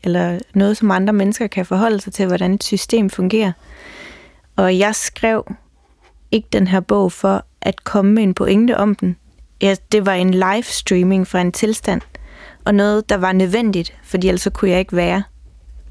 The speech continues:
i den situation, jeg var havnet i. Så på den måde, så var jeg konstant i mit liv, og ikke i mit liv,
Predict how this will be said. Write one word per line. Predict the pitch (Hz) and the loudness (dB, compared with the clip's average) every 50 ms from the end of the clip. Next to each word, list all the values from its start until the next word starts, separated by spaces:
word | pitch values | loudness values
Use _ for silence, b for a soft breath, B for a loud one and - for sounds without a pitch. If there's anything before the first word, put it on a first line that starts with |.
| - - - - | -18 -16 -8 0
i | 208 196 | 0 2
den | 175 - - - - - | 2 2 2 0 -2 -6
situation, | - - - - 202 180 180 175 185 - 214 214 196 175 170 | -8 -8 -2 -2 2 2 2 2 2 2 0 0 2 2 0
jeg | 170 170 | 0 0
var | 180 | -2
havnet | 180 190 180 175 180 190 196 185 180 | 0 0 0 0 0 0 0 -2 -4
i. | 226 - b b b b b - | -6 -10 b b b b b -4
Så | - | 0
på | 190 196 | 2 2
den | 202 214 208 196 | 4 4 2 2
måde, | 190 190 196 | 2 2 2
så | 202 202 | 2 2
var | 196 196 | 2 2
jeg | 190 185 180 - | 2 0 -2 -4
konstant | - - 196 196 - - 226 220 202 | -2 -2 -2 -2 0 0 0 2 2
i | |
mit | 190 180 180 190 202 | 2 2 0 0 2
liv, | 202 220 220 202 - | 2 2 2 2 0
og | - 185 - | -2 -2 0
ikke | 208 220 214 - 196 | 0 0 2 2 0
i | |
mit | 180 175 170 175 | 0 0 0 0
liv, | 180 180 175 196 | 0 0 0 0